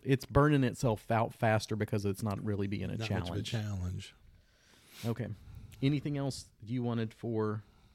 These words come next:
Speaker 1: video games?
Speaker 2: Video games. Um, no.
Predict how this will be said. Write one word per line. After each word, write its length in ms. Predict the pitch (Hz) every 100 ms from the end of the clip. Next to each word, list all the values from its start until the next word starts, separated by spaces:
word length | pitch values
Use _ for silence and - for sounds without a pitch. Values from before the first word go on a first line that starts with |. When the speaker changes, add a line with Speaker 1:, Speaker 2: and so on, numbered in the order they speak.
| _ _ - 101
Speaker 1:
video 300 | 104 110 107
games? 420 | 101 101 101 101
Speaker 2:
Video 300 | 107 104 98
games. 420 | 98 98 98 92 - - - -
Um, 1120 | - 123 127 127 123 127 127 127 131 123 123 113 - - _ _ _ _ _ _ _ - - -
no. 880 | 117 110 104 101 101 101 92 87 87